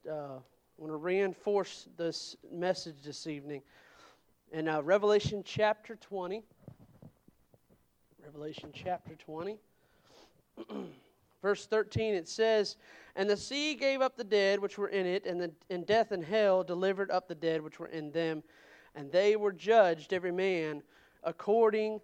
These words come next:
to their works. Verse fourteen, And death and hell were cast into the lake of fire. This is the second death. And whosoever was not found written in the book of life,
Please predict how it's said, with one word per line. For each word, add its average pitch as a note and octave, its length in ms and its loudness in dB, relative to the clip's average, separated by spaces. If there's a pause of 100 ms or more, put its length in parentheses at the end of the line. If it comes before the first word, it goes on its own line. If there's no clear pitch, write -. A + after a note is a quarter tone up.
(240)
to G3+ 340 -2
their F#3+ 180 4
works. F3+ 520 2
Verse F#3 220 -6
fourteen, G3+ 600 -2
And D#3+ 160 -6
death G3+ 260 6
and F3 120 -4
hell G3 580 2 (320)
were F#3 80 -8
cast G3 460 0
into F3+ 80 -12
the F3+ 60 -6
lake F#3+ 260 0
of E3+ 100 -4
fire. F#3 640 6 (460)
This F3+ 260 -2
is E3 100 -14
the E3 80 -10
second G#3 440 0
death. C3+ 260 -6
And C3 100 -18
whosoever G3+ 460 2
was G3 160 2
not A3+ 260 2
found B3 380 4
written B3 360 4
in G#3+ 200 0
the F#3+ 80 -2
book A3 260 -6
of F3+ 80 -12
life, F#3 300 2